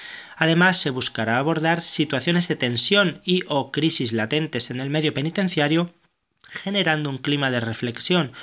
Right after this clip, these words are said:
propiciando actitudes y conductas no violentas,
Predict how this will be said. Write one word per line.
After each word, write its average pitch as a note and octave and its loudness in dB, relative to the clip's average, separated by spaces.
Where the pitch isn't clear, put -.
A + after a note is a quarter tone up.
propiciando D3 -2
actitudes D#3 0
y C#3+ -4
conductas E3 -2
no C#3+ -2
violentas, A#2 0